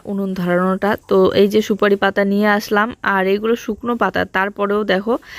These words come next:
এত তাড়াতাড়ি ধরতেই যায় না, জানি না কেন। তো প্রথমে তো ধরাচ্ছিলাম, তারপরে আবার নিভে গেল, আবার ধরাবো, এরকম করেই আর কি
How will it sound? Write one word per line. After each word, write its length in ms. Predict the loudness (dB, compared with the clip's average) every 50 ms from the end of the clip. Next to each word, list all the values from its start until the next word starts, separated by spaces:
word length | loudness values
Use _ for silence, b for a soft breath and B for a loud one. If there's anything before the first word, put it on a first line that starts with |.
| B B B B B
এত 140 | -4 -2 -2
তাড়াতাড়ি 500 | 0 0 2 2 0 0 0 0 0 0
ধরতেই 460 | 0 0 0 -2 0 2 2 4 4
যায় 200 | 4 2 2 2
না, 100 | 0 -2 -4 -6 _ _ _ _ _ -20 -20 -16 -10 -4 0
জানি 220 | 2 2 2 2
না 100 | 0 0
কেন। 220 | 0 0 0 0 0 -2 -6 B B B B B B B B B
তো 100 | 4 4 6 6 4 2 -2 -6 _ _
প্রথমে 320 | -2 0 2 2 2 2 2
তো 100 | 2 2 2
ধরাচ্ছিলাম, 600 | 2 4 4 4 2 0 -2 -4 0 0 0 0 0 0
তারপরে 300 | 0 0 0 0 0 0
আবার 240 | 2 2 0 0 0
নিভে 280 | 0 -2 0 0 2 2
গেল, 160 | 4 4 4
আবার 300 | 4 2 2 2 0 -2 -2 -2
ধরাবো, 340 | -2 -2 0 0 0 2 2 2
এরকম 280 | 2 2 0 -2 -4 -4 -2
করেই 240 | 0 2 4 4 4 4
আর 80 | 2 2 2
কি 80 | 2